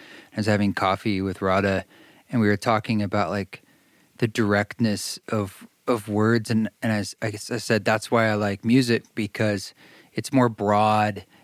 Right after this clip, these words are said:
and more open to interpretation. If, if anything, it feels like it's closer to some, it's closer to a kind of source. And I like playing in that, even though it feels to me as you get into words,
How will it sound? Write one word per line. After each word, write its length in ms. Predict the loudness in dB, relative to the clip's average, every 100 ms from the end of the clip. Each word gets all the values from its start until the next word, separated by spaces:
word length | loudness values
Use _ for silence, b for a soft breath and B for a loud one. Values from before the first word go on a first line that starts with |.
| b
and 160 | -4 0
more 240 | 2 0 0
open 260 | -2 0
to 60 | -2
interpretation. 880 | -2 -2 -2 -4 -2 -2 0 0 0
If, 100 | 0
if 140 | 0 2
anything, 260 | 4 4
it 80 | 2
feels 360 | 0 2 2 2
like 180 | 0 -2
it's 120 | -8
closer 540 | -4 0 0 0 -2
to 200 | -2 -4
some, 320 | -4 -4 -4 -6
it's 160 | -10 -6
closer 380 | 0 2 2 0
to 160 | 0
a 60 | 2
kind 200 | 0 0
of 100 | -4
source. 540 | 0 0 0 -2 -12 _ b b b b b b -2
And 300 | 0 0 0
I 120 | 0 2
like 340 | 2 0 -4
playing 320 | -2 2 4
in 100 | 4 2
that, 280 | 2 -2 0
even 320 | 0 2 4
though 220 | 4 4
it 140 | 0 -2
feels 320 | 2 2 2
to 140 | 2
me 120 | 4 4
as 120 | 2
you 60 | 0
get 120 | 2
into 260 | 2 0 2
words, 460 | 2 2 0 -6